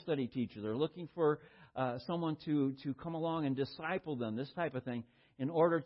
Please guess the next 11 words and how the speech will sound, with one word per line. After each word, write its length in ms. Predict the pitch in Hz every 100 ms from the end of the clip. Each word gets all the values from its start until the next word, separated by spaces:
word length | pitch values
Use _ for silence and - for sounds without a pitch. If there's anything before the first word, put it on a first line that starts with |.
| -
to, 280 | 147 143 143 _ _
what? 260 | - 143 92 _ _ _ _ _ _ _ _ _ 101
Grow 420 | 113 110 104 123 - -
in 80 | 131
the 80 | 143
Lord. 300 | 180 147 - _ _ _ _ _
We're 100 | 117
not 220 | 135 170
to 80 | 196
be 120 | 175
passive. 540 | 170 190 190 180 120